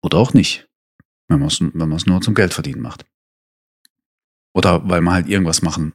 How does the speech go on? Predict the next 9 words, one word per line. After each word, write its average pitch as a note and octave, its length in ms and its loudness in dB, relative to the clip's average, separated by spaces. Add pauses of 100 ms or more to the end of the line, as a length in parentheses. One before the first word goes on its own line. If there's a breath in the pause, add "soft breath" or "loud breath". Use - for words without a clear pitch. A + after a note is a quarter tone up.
(120)
muss, - 560 2
scheinbar. C#2 480 -4 (2000 loud breath)
Ich A#2 240 4
finde, B2 560 4
Berufung F#2+ 680 2
ist - 280 -2
was - 500 -2
total D#2+ 440 0
Magisches. E2 800 0